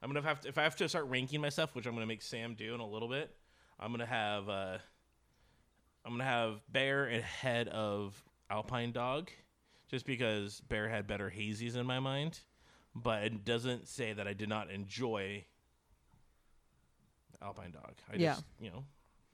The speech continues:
Speaker 2: No, I, I
Speaker 1: Have my
Speaker 2: probably
Speaker 1: priorities.
Speaker 2: actually would agree with that.
Speaker 1: Yeah.
Speaker 2: I liked 'em both, but I might like Bear a little bit more. But I also went into Bear with, like, different expectations, so I think that I was just really, like,
Speaker 1: Well, yeah, this is just, it was on.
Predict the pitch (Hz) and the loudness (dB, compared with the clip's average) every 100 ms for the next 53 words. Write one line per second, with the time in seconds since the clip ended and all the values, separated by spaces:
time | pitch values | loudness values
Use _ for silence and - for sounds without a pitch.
0 | _ 302 294 269 277 - 202 214 139 156 | _ 4 6 8 8 6 4 4 2 6
1 | 202 196 170 165 139 139 165 151 147 147 | 8 10 10 10 10 6 2 0 -2 -4
2 | 135 139 147 139 - - - - 95 - | -4 -2 0 0 0 -8 -10 -6 -6 -10
3 | _ _ 196 214 214 185 160 151 - 151 | _ _ 12 12 12 10 10 8 6 4
4 | 139 - 156 156 - - 180 143 - 156 | 4 0 -4 -4 -6 -6 -2 -2 2 0
5 | - - 139 139 143 147 139 151 151 175 | 0 0 2 4 2 2 2 4 4 6
6 | 180 220 226 254 180 160 156 170 160 147 | 8 8 8 4 4 2 2 2 4 4
7 | 151 151 143 - 135 160 139 - 147 - | 4 2 -2 -2 -4 -4 -4 -6 -8 -6
8 | 143 147 190 190 196 160 143 143 143 143 | -8 -4 -2 -2 0 2 2 0 -4 -4
9 | 143 139 135 143 143 - 143 131 127 123 | -4 -2 -2 -4 -6 -8 -6 -6 -6 0
10 | 196 160 147 151 156 135 131 - 127 110 | 2 4 2 -2 -4 -4 -6 -6 -4 -4
11 | 101 98 95 98 | -2 -2 -2 -4